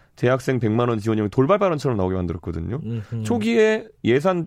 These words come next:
Speaker 1: 뭐 백 조 전용해가지고 코로나 예산을 만들어내자 이런 것들 얼마나 이슈화가 되었고 사람들한테 각인이 됐던 그런 정책이었습니까?
Speaker 2: 예.
Speaker 1: 근데 그 이후에는 이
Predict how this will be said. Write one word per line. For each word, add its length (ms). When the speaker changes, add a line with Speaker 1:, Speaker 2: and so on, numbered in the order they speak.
Speaker 1:
뭐 260
백 180
조 100
전용해가지고 1000
코로나 320
예산을 240
만들어내자 440
이런 140
것들 240
얼마나 460
이슈화가 420
되었고 340
사람들한테 760
각인이 300
됐던 480
그런 140
정책이었습니까? 840
Speaker 2:
예. 80
Speaker 1:
근데 260
그 200
이후에는 540
이 420